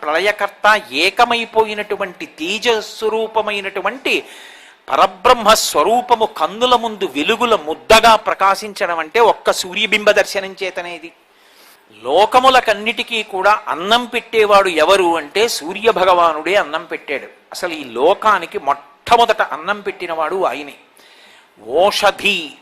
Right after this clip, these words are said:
అనేటటువంటి మాటని కల్పించినవాడు కూడా ఆయనే.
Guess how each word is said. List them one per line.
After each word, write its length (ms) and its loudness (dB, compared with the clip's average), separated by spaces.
అనేటటువంటి 800 -4
మాటని 560 -2
కల్పించినవాడు 960 -2
కూడా 260 -2
ఆయనే. 260 -6